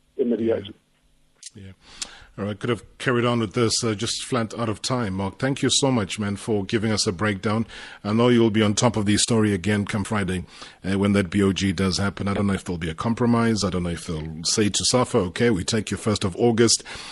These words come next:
Speaker 2: and, uh, we, uh, abiding by all these safety protocols and guidelines that are required, and make sure that, uh, the lives of all these stakeholders, especially the players, are safeguarded,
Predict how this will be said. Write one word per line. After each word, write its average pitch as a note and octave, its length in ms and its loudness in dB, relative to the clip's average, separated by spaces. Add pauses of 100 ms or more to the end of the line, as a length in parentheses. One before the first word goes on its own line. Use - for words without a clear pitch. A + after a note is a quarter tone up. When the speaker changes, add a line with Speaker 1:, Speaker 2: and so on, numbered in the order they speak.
(140)
Speaker 2:
and, G2+ 340 4
uh, G2 160 6
we, F#2+ 460 2
uh, F2+ 320 -2
abiding G#2 480 2
by E2+ 100 2
all G#2 200 2
these F#2+ 180 2
safety G2 300 -2
protocols A2+ 720 4
and D#2 160 -4
guidelines G#2+ 480 2
that G2+ 100 4
are F#2+ 80 4
required, A#2+ 560 2 (360)
and C#3+ 120 2
make D3+ 180 6
sure D3 220 10
that, B2+ 320 6
uh, B2+ 400 6
the B2+ 100 2
lives A#2+ 460 4
of G#2 140 0
all B2 120 4
these A#2 220 0
stakeholders, A#2 560 2
especially B2+ 480 0
the G#2 100 2
players, A2 420 2
are F#2+ 60 -2
safeguarded, G2+ 640 0